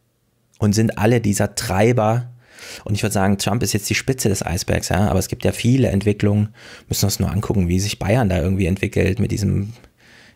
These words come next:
neuen Gesetzen, die da geplant sind, ja, oder dass überhaupt sowas möglich ist wie ein Innenminister Horst Seehofer. Das sind auch solche Geschichten.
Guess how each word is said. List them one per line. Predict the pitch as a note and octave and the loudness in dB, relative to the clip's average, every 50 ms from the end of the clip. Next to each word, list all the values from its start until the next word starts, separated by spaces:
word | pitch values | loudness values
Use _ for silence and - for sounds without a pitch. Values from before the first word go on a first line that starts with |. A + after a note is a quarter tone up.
| _ | _
neuen | - G#2 F#2+ F#2 G2 G2+ | -2 2 2 4 4 2
Gesetzen, | G2 G2 F#2 F2+ A2 - - A2+ | 2 2 0 0 0 0 0 2
die | G2 F#2+ | 2 2
da | G2+ F#2+ | 2 0
geplant | F#2 - - - - G2 F#2 F2+ F#2+ G2+ G2 | 0 -2 -4 -4 -2 -2 0 0 0 0 0
sind, | - F#2+ F#2 F#2+ | 0 0 0 0
ja, | F#2 F#2 G2+ | 0 0 0
oder | G#2 G#2 G#2+ | 0 0 0
dass | G2+ G2+ - | 0 0 0
überhaupt | - G#2 F#2+ A2+ - - | 0 0 0 0 0 0
sowas | - G2+ F#2+ - - | 0 0 0 2 2
möglich | G2 F#2+ A2 C3 - - G2+ | 2 4 4 2 2 0 -2
ist | - F2 F#2 - - | 0 -2 -2 -2 0
wie | F#2+ F#2+ | 0 2
ein | G2 G2 | 2 2
Innenminister | - - G#2+ A#2+ B2 A2 G2 G2 G2 - - F#2+ F#2+ | 2 2 2 4 4 4 2 2 0 0 0 0 0
Horst | G#2 G#2+ G2+ - - - | 0 0 -2 -4 -4 -4
Seehofer. | - G2+ C3 D3 B2 G2+ G2 G2 - - | -2 0 2 2 2 2 2 2 0 -2
Das | - A2 - | -2 0 0
sind | A#2+ A2+ | 0 0
auch | - C3 - | 0 0 0
solche | - - C3+ B2+ B2 A#2 | 0 -2 -2 0 0 0
Geschichten. | B2 A#2 A#2+ - C#3+ - - - C3 B2+ | 0 -2 -2 -2 -4 -4 -4 -6 -6 -6